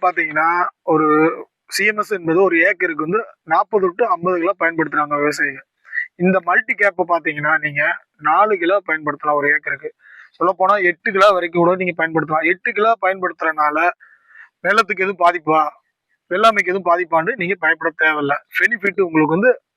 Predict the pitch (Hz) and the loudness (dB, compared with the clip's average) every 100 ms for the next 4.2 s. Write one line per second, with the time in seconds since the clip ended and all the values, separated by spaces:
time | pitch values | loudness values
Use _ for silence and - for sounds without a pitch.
0 | - 160 175 156 156 202 151 156 160 151 | -4 -2 0 -2 -2 -2 -2 0 0 -2
1 | - 151 151 151 147 - _ - - - | -4 -4 -4 -2 -6 -8 _ -12 -8 -6
2 | 180 196 185 196 233 214 185 170 165 170 | -2 -2 0 0 2 -2 -2 0 2 4
3 | 185 196 165 160 170 175 214 196 180 170 | 2 -2 -4 -2 -2 0 -2 -2 -2 -2
4 | 190 | 0